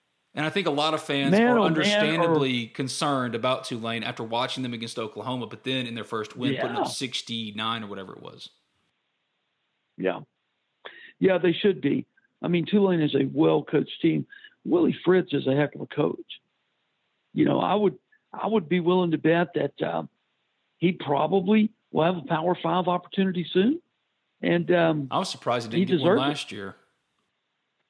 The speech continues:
Speaker 2: A little bit surprised. He's built a heck of a program.
Speaker 1: Probably
Speaker 2: Tulane now has a
Speaker 1: age.
Speaker 2: beautiful on-campus stadium. Um, you know, they've got it going down there. New Orleans is not a bad place to be a college kid and hang out for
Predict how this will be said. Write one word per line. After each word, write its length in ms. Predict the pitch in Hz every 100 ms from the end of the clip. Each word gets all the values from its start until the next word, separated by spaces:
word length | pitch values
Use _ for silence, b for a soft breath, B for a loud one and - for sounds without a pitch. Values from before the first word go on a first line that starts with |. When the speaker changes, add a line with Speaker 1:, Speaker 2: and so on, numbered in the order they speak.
| - b b b b b _ _ -
Speaker 2:
A 20 |
little 160 | 185 202
bit 160 | 202 196
surprised. 500 | - 185 175 170 160
He's 180 | 202 180
built 260 | 170 170 143
a 200 | - -
heck 340 | 139 175 175
of 100 | 131
a 60 | 127
program. 560 | - 160 156 156 156 151 B B B B -
Speaker 1:
Probably 360 | 202 202 190
Speaker 2:
Tulane 120 | 180 170
now 240 | 156 151
has 100 | 135
a 40 | 135
Speaker 1:
age. 100 | -
Speaker 2:
beautiful 460 | 180 180 - 160
on-campus 600 | 160 160 - 156 147 - -
stadium. 560 | - 175 175 175 175 175 _ _ _ _ _ b -
Um, 400 | 165 160 147 135 _ _ -
you 100 | 190
know, 80 | 190
they've 160 | 202
got 160 | 196 214
it 60 | 190
going 280 | 196 233
down 240 | 175 - -
there. 180 | - -
New 160 | 190
Orleans 300 | 202 226 185
is 20 |
not 140 | 170 175
a 40 |
bad 240 | 175 180 175
place 240 | 180 175 - B B B
to 80 | 156
be 100 | 180
a 60 | 175
college 420 | - 180 190 151 - -
kid 320 | 220 233 160 - _ _
and 120 | - 151
hang 180 | 170
out 180 | 165 208
for 80 | -